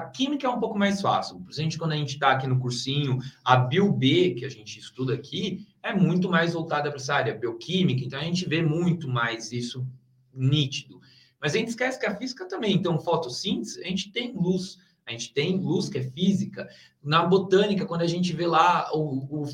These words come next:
o, o xilema, como que o xilema sobe uma planta de cento e cinquenta metros? Capilaridade, isso é física. Então, assim, é, é, a gente vê muito, parece que fica mais,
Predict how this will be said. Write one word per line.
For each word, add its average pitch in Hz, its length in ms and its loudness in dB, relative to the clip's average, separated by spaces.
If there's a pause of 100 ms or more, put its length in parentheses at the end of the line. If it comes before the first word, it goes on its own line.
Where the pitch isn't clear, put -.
o, 135 260 -6
o - 20 2 (100)
xilema, 185 760 4 (120)
como 190 260 2
que 196 80 -2
o 190 60 -4
xilema 185 400 2
sobe 190 520 4
uma 180 280 4
planta 185 360 0
de 170 300 -4 (160)
cento 196 320 0
e 196 40 -2
cinquenta 180 420 -2
metros? - 500 -4 (240)
Capilaridade, 262 840 4
isso - 160 -6
é 196 40 -6
física. - 720 -2 (300)
Então, 208 160 4
assim, 190 460 2
é, 175 540 4
é, 165 60 2
a 160 80 6
gente 185 260 2
vê 185 160 4
muito, 196 640 4 (200)
parece 180 540 4
que 180 320 -4 (500)
fica 185 260 4
mais, 180 440 2